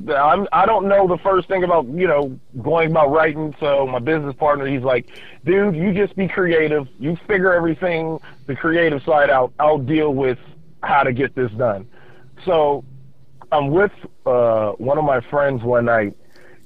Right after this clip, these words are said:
and, uh, we split up, and she goes her way. And the next day,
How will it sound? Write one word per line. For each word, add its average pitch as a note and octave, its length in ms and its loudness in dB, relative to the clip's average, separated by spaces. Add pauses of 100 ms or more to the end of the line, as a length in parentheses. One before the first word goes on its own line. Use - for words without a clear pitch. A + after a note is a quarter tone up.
(140)
and, A2+ 480 -2
uh, G#2+ 480 2 (1000)
we C3 180 -4
split E3 360 0
up, D3 220 4
and A#2 100 -8
she D3 160 -4
goes C3 300 0
her C3 140 0
way. A#2+ 380 2
And A#2+ 160 -2
the A2+ 60 -4
next B2+ 320 -6
day, B2 460 0